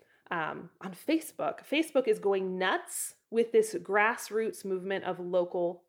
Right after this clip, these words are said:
farm support. More producers are popping up. More people are looking for local food. It's really cool how it's connecting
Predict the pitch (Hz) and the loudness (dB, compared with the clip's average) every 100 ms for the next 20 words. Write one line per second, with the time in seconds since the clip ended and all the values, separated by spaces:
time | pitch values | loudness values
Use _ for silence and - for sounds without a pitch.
0 | _ - 196 170 156 160 - 170 - 185 | _ -8 -2 -2 -2 -4 -8 -8 -2 -2
1 | - - - _ _ _ _ - 202 214 | -2 -10 -20 _ _ _ _ -4 4 4
2 | 208 208 214 208 196 202 196 185 180 180 | 4 2 2 0 2 2 0 0 -2 -2
3 | - 190 190 196 180 175 202 226 226 214 | -2 -2 -2 -2 0 2 4 4 2 2
4 | 202 190 180 180 - 175 165 - _ _ | 4 4 2 -2 -2 -2 -2 -6 _ _
5 | - 208 180 202 190 175 - - - 180 | -6 -4 2 2 2 0 -2 -2 -2 2
6 | 180 - - 196 180 170 - 170 160 | 2 2 -4 -2 -2 -4 -4 -4 -4